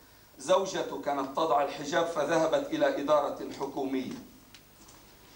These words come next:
فقال لها الموظف: "وضعت، أرادت أن تحتال"، فهذا وقت البلوى واشتداد ال-، الضرر والفتنة بالمسلمين،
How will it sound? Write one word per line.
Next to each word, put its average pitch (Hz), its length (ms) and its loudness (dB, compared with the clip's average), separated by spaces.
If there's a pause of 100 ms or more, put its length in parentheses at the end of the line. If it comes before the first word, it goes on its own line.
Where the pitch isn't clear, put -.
(200)
فقال 180 380 2
لها 175 220 4
الموظف: 165 480 0
"وضعت، 175 520 2
أرادت 165 460 0
أن 143 220 -8
تحتال"، - 680 2 (160)
فهذا 139 300 -4
وقت 156 300 0
البلوى 156 520 0 (480)
واشتداد 156 640 0 (540)
ال-، 143 220 0
الضرر 165 420 2
والفتنة 143 500 -2
بالمسلمين، 131 840 -4